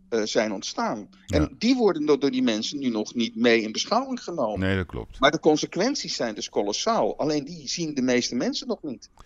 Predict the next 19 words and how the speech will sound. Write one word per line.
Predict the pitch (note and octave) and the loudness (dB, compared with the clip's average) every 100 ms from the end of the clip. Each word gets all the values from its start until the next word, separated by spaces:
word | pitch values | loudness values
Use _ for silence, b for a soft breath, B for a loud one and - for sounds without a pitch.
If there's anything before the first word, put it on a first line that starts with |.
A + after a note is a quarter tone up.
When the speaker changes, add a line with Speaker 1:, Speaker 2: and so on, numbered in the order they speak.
| b | b
Speaker 2:
Nee, | - G2 | 2 4
dat | G#2+ F#2+ | 4 2
weet, | A#2 G#2 | -2 -2
want | G2+ | -4
dat | A2 - | -6 -6
was | G#2+ F#2+ | -8 -8
bijvoorbeeld, | F#2+ G2+ F#2+ | -6 -4 -4
dat | F#2+ F2+ | -4 -6
was | F2 | -6
die | F2+ | -4
jongen | E2+ G2+ F#2 | -2 -2 -4
van | - F2 | -4 -6
Eén | F2 F2 | -4 -4
Vandaag. | - D2 D2+ G2 A2+ | -6 -8 -4 -4 -4
Die | - | -8
zat | - E2+ - | -6 -6 -6
toen | D#2 | -4
bij | D#2 | -2
op, | C#2+ | -2